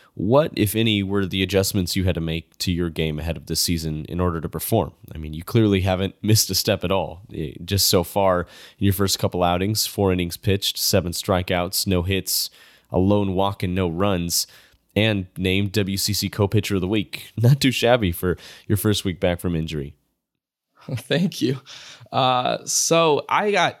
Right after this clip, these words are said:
Speaker 2: injured. I had Tommy John surgery, um, my sophomore year. Um, so it was kinda like a struggle coming back from that injury and really, like,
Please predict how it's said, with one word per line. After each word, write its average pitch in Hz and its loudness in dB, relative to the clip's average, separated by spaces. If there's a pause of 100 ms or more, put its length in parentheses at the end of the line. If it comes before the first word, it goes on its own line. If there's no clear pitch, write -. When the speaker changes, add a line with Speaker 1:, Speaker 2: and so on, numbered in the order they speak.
Speaker 2:
injured. 151 4
I 127 4
had 120 -2
Tommy 127 -2
John 117 0
surgery, 143 -2 (460)
um, 120 0
my 110 0
sophomore 127 -2
year. 143 -2 (300)
Um, 98 -2
so - -4
it 139 0
was 151 2
kinda 185 2
like 165 2
a 123 -2
struggle 123 -2
coming 117 -2
back 113 0
from 117 -6
that 95 -2
injury 120 -4
and 117 -4
really, 117 -6
like, 95 -6